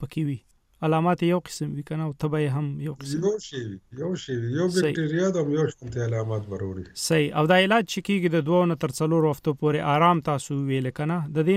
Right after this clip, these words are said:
Speaker 1: نه علاوه به په خوړو کې څه یي؟ پرهیز شته، نشته؟
Speaker 2: آ، خوړو کې، آ، ډېر پرهیزونه شته ده کې.
Speaker 1: ښه.
Speaker 2: او هغې ډېر زیات احتیاط پکار دی.
Speaker 1: صحیح.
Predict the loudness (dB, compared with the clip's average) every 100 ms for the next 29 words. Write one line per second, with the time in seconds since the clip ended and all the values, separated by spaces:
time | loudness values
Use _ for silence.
0 | 4 4 4 2 -2 -4 -6 0 4 4
1 | 4 2 -2 -4 -8 _ -20 -10 0 2
2 | 2 -2 -2 0 2 0 -2 -4 0 0
3 | 0 -2 -4 -6 -8 -10 -16 _ _ _
4 | _ _ _ _ -6 0 0 2 4 6
5 | 6 4 4 4 2 -4 -2 0 2 4
6 | 4 2 0 0 -2 -4 -6 -6 -8 -8
7 | -12 -16 -18 -20 -10 -4 -2 -4 _ _
8 | _ _ _ _ _ _ _ -10 -10 -8
9 | -4 2 4 6 4 4 2 0 -2 -6
10 | -2 -2 -2 -8 -12 -12 -12 -12 -16 -16
11 | -8 -4 -2 -2